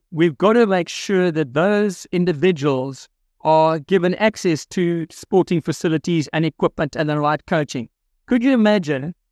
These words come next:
if only six or seven percent of our population, let's call it ten percent as a round number,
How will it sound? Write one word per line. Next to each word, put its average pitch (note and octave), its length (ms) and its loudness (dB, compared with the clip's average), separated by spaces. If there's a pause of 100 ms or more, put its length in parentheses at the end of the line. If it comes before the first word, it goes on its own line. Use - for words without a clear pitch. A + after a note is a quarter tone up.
if E3+ 220 -6
only A3 500 2 (220)
six - 320 -8
or G#3 40 0
seven G3+ 360 -2
percent F#3 420 -4
of F3 100 -2
our E3 120 2
population, E3 680 -2
let's F#3+ 120 -2
call A3 160 -2
it - 140 -4
ten F#3 200 0
percent D#3+ 360 -4
as C#3+ 120 -2
a C#3+ 80 -2
round D#3 300 -2
number, C#3 340 -2